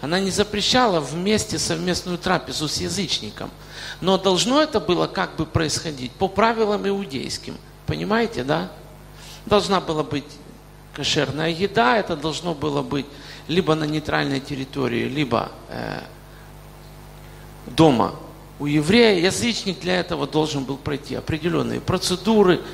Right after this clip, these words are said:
ну и так далее. То есть, в принципе, э, вопрос того, что сидеть и кушать вместе с язычником,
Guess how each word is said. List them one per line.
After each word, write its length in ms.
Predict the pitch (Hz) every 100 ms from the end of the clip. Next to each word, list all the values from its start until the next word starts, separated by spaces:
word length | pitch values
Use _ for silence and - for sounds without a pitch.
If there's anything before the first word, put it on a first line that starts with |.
| - - -
ну 140 | 226
и 40 | 247
так 280 | - 175 151
далее. 380 | 110 87 69 - - - - - -
То 60 | 165
есть, 140 | 156
в 80 | -
принципе, 840 | - 262 330 330 147 185 135 113 - - - - - -
э, 360 | 131 135 123 -
вопрос 560 | 127 165 165 247 262
того, 440 | - 233 214 247 190
что 300 | - 156 147
сидеть 480 | - 190 165 240 202
и 40 |
кушать 480 | - 226 208 175 170
вместе 460 | 196 175 - 175
с 240 | 165 - 165
язычником, 760 | 170 165 247 254 190 - 120